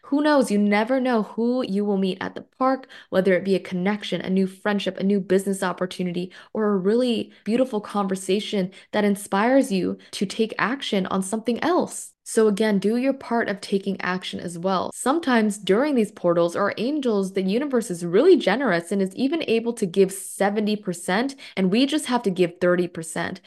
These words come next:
But really, it comes back to your intention and acting on what feels right for you.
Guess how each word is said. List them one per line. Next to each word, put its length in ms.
But 140
really, 520
it 220
comes 460
back 320
to 120
your 200
intention 880
and 220
acting 440
on 160
what 300
feels 260
right 380
for 160
you. 500